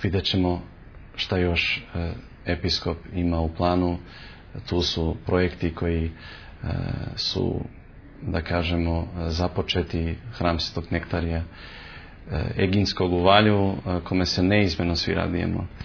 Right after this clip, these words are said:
To će biti jedna svetinja koja će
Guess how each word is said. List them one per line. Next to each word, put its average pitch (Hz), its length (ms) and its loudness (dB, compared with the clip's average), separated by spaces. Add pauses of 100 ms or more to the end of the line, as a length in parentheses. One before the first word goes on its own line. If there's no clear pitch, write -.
(500)
To 87 120 4
će 87 160 0
biti 87 420 2 (440)
jedna 87 260 2
svetinja 87 520 0
koja 85 200 0
će 87 240 -2